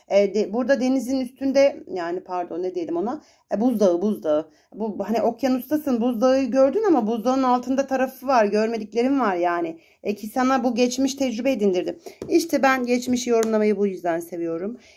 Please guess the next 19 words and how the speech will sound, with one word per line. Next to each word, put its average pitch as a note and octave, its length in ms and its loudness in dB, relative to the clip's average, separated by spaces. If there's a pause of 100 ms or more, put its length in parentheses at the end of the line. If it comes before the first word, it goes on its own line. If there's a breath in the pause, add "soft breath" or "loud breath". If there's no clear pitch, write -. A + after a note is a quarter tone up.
Geçmişte C4+ 460 0
yaşadıklarımız B3+ 640 0
bizi G#3+ 220 -6
biz A3 140 -6
yapan C#4 320 0
gerçeklerdir. C4+ 720 0
Gelecekteki B3+ 720 0
mesaja A#3 400 -2
bakın. F#3 360 -2 (260 loud breath)
Geçmişte B3+ 600 0
yaptığın C#4 640 0
hatayı A3 540 2
yapmamak A3+ 640 0
için F3+ 320 -4
bir F#3 300 -4
önünde F3 520 -2 (160)
bir F#3 240 -2
durum G#3+ 300 2
var. C4+ 180 0